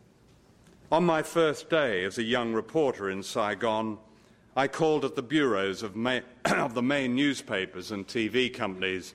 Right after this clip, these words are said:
I noticed that some of them had a pinboard on the wall on which were gruesome photographs, mostly of bodies of Vietnamese and of American soldiers holding up severed ears and testicles.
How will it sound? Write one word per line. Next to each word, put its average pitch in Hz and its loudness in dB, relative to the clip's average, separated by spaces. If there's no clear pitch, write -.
I 170 4
noticed 180 2
that 147 -2
some 170 0
of 110 0
them 98 -2
had 123 -2
a 123 0
pinboard 113 0
on 98 -2
the 98 -2
wall 131 2
on 127 0
which - 0
were 117 -2
gruesome 113 0
photographs, 95 -4
mostly 143 2
of 113 -2
bodies 120 0
of 92 -6
Vietnamese 110 -2
and 98 -4
of 85 -6
American 107 0
soldiers 98 -2
holding 127 2
up 113 -2
severed 117 0
ears 95 0
and 87 -8
testicles. 90 -6